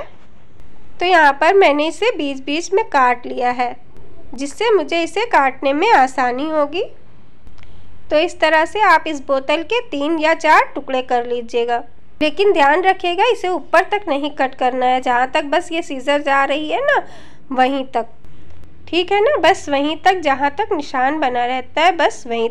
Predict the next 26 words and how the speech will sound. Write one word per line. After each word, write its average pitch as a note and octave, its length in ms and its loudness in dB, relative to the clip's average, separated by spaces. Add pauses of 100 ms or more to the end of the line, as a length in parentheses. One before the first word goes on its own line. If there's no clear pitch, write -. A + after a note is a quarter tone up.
तक D4+ 160 -2
हमें D4+ 220 -2
इसे G4 220 -4
कट B3 260 -4
करना C4+ 340 -2
है। F4+ 160 0 (1160)
तो D4+ 60 2
ये D4+ 240 4
देखिए A#3+ 460 -2
कुछ D4 340 -8
इस E4 180 -4
तरह C4+ 260 6
से G4 200 0
तीन D#4+ 400 0
या D4+ 140 4
चार B3+ 300 4 (100)
पार्ट B3+ 360 0
में E4+ 140 0
आपको C4+ 480 2
इसे C4+ 260 -4
इस C4+ 180 -8
तरह A#3+ 260 2
से A4 200 -2 (120)
कट A3+ 200 -2
करना C4 340 0
है। F4+ 180 4